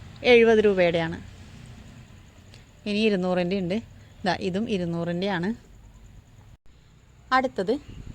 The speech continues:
അമേരി പിയോണി. നിറയെ മുട്ടുകളും പൂവും തരും. ഏഹ്, സ്റ്റാൻഡിങ് ലീഫൊന്നും വരാതെ തന്നെ പെട്ടെന്ന് ലീഫൊക്കെ വന്ന് തുടങ്ങിയപ്പോൾ തന്നെ നമുക്ക് നിറയെ പൂക്കളും മുട്ടുകളും തരുന്ന ഒരു വെറൈറ്റിയാണ് അമേരി പിയോണി. അതിൻ്റെ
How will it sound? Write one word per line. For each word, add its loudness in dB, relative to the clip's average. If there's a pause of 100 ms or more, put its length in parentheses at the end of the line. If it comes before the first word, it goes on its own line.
(180)
അമേരി 0
പിയോണി. 0 (420)
നിറയെ 6
മുട്ടുകളും 4
പൂവും 4
തരും. 0 (420)
ഏഹ്, -2 (100)
സ്റ്റാൻഡിങ് 0
ലീഫൊന്നും 0
വരാതെ 4
തന്നെ -2 (180)
പെട്ടെന്ന് -2
ലീഫൊക്കെ -2
വന്ന് -2 (160)
തുടങ്ങിയപ്പോൾ -2
തന്നെ -4
നമുക്ക് -6
നിറയെ 0
പൂക്കളും -2
മുട്ടുകളും -4
തരുന്ന -4
ഒരു 0
വെറൈറ്റിയാണ് -2 (600)
അമേരി 4
പിയോണി. -2 (140)
അതിൻ്റെ 0